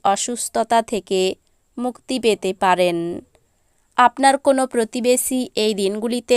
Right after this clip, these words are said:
আপনাকে ঋণ চাইতে আসতে পারে। আপনাকে ঋণ দেওয়ার আগে তাদের বিশ্বাসযোগ্যতা পরীক্ষা করার পরামর্শ দেওয়া হয়,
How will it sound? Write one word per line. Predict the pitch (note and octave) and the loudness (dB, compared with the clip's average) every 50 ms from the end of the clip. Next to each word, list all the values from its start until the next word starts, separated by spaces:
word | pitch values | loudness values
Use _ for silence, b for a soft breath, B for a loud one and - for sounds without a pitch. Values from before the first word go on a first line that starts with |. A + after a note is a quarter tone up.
| A#3 | 4
আপনাকে | G#3 F#3 - - - A3+ A3 G#3+ - - G3 F3+ E3+ E3+ - - _ _ _ _ _ _ _ _ _ | 4 2 0 -2 -4 -4 -4 -4 -4 -2 -2 -2 -2 -4 -6 -10 _ _ _ _ _ _ _ _ _
ঋণ | G#3 A3 A3 A#3+ B3 B3+ C4 B3+ | -4 -2 0 0 0 -2 -2 0
চাইতে | - C4+ B3 A#3+ B3 - - B3+ B3+ A#3 - - | 2 2 4 2 2 2 4 4 4 4 4 2
আসতে | G#3 G#3 G#3 - - - F#3+ F#3 F#3 | 0 2 2 0 0 -2 -4 -4 0
পারে। | - F3+ F3+ F3+ F#3 F3 E3+ E3+ E3+ - - _ _ _ _ _ _ _ _ _ _ _ _ - | 0 2 2 2 0 -2 -2 -4 -4 -6 -10 _ _ _ _ _ _ _ _ _ _ _ _ 4
আপনাকে | - A#3 A3+ - - B3 B3+ C4 - - C4+ B3+ A3 | 6 6 6 4 4 2 2 2 4 6 6 6 6
ঋণ | A3+ A#3 A3+ A#3 | 4 2 0 2
দেওয়ার | A#3 A#3+ A#3 A#3+ A#3+ A3+ | 4 4 6 6 6 6
আগে | G#3+ G3 G3 G3 A3 A3 | 6 4 4 2 0 -2
তাদের | G#3+ - F#3+ F3+ F#3 F#3+ F#3+ F#3+ G3+ G3+ - _ _ _ _ _ _ - | 0 0 0 0 2 2 2 2 0 -2 -6 _ _ _ _ _ _ -8
বিশ্বাসযোগ্যতা | G#3+ A#3 B3 - - - C4+ C4 C4+ C4 A3 A#3+ B3+ A#3+ A3+ A3 C4 C4 - C4 B3+ A#3+ - | -4 -2 -2 0 2 4 4 4 4 4 4 4 4 4 6 4 4 6 8 6 6 6 4
পরীক্ষা | - G#3 G3 A3 - _ - - B3+ | 0 -2 -2 -4 -6 _ -8 -8 -8
করার | - - A#3 A#3 A#3 A3+ A3 | -2 0 2 4 4 4 2
পরামর্শ | - - G#3 F#3+ F#3+ G3 G#3 G#3+ G#3+ A3 - - - A3+ G#3 | 2 2 2 4 4 2 2 0 -2 -2 -4 -4 -4 -2 0
দেওয়া | F#3 F3 F3 F3 F3+ | 0 0 2 0 0
হয়, | G#3 G#3+ G3+ F#3 E3+ E3+ E3 | 0 2 2 2 2 0 -2